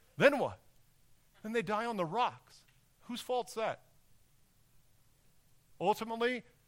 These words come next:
nobody will go to hell who, who didn't understand because God reached out to everyone. The Holy Spirit convicts the whole world concerning sin, righteousness, judgment. God has left himself, not left himself without witness.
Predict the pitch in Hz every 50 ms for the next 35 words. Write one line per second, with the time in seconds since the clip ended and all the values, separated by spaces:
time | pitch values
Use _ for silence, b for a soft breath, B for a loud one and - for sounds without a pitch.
0 | - - - - - - 151 180 190 190 190 208 190 175 180 185 180 185 175 170
1 | - - - - 147 135 127 123 123 120 - - - - - - - - - -
2 | - - - - - - - 143 135 123 269 202 135 - 151 - - 120 107 -
3 | - - - - 120 147 135 120 104 - 175 165 165 165 151 135 120 - 165 156
4 | 131 117 123 135 - 160 147 120 - 170 170 170 151 160 139 - - 175 143 123
5 | - - - 143 135 120 117 101 90 B B B B - - 143 139 196 190 131
6 | - 180 160 - 170 151 131 165 160 - - - 143 131 156 151 139 151 151 151
7 | 135 - 139 123 - 143 139 131 123 - - 156 143 139 143 127 b b b b
8 | - 123 135 135 123 - - 131 123 - - - - - - 135 127 113 113 123
9 | 107 B B B - - 185 196 202 196 175 135 - - - - 170 180 175 -
10 | 185 160 - 190 170 165 165 185 190 180 175 - - 165 - 175 165 139 156 151
11 | 139 127 143 185 220 214 214 190 -